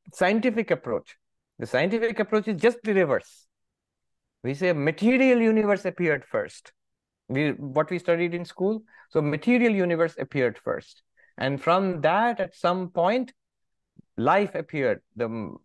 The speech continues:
know, living matter. Simple, uh, animals, uh, simple, uh, single-celled, uh, uh, creatures, all evolved up to more complex multicellular creatures like us. And then nervous systems and brains evolved.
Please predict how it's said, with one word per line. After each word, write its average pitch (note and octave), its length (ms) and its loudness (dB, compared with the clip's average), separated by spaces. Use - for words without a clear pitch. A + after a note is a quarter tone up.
know, B2+ 140 -2
living D#3+ 380 2
matter. C3 340 -4
Simple, D#3+ 480 -4
uh, - 40 -14
animals, C#3 680 -2
uh, A#2 140 0
simple, C#3+ 380 -6
uh, B2+ 180 -2
single-celled, C#3 560 -2
uh, C3 140 2
uh, A2+ 160 0
creatures, C#3 460 -4
all D3 280 6
evolved D3+ 440 2
up - 200 -2
to E3+ 80 -2
more C#3 380 -2
complex C3 420 -4
multicellular C3+ 800 -2
creatures D#3+ 320 -4
like E3 200 0
us. G#3 200 0
And A#2+ 360 0
then C3+ 360 0
nervous C3+ 380 0
systems C3+ 400 -4
and C3 160 -2
brains D3+ 340 0
evolved. F#3 420 2